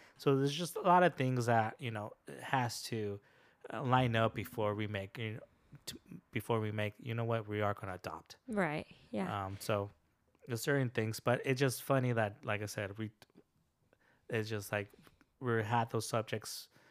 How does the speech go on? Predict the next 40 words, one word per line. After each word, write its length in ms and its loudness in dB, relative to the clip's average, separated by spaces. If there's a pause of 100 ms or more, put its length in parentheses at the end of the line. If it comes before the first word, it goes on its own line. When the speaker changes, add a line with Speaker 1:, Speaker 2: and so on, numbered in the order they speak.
(220)
Speaker 1:
in 120 -2
the 80 -4
past 380 -4
about, 480 -2
you 140 -8
know, 320 -8
if 160 -8
you're 140 -2
ready 300 -2
or 80 -6
not, 360 2
but 140 -4
Speaker 2:
Yeah. 120 0
Speaker 1:
then, 180 -4
you 140 -8
know, 120 -8
we 100 -10
hear 240 -6
pastor 360 -6
talking 280 -2
about 220 -10
it. 40 -14 (420)
Speaker 2:
Yeah, 360 4 (120)
and, 460 4
um, 340 4 (600)
and 220 4
something 420 6
else 200 4
that 360 6 (160)
really 300 6
caught 240 0
my 100 0
attention, 880 -2
um, 380 -2
when 160 0
the 80 -2
pastor 400 -2
was 180 -4
talking, 460 -2
and, 160 2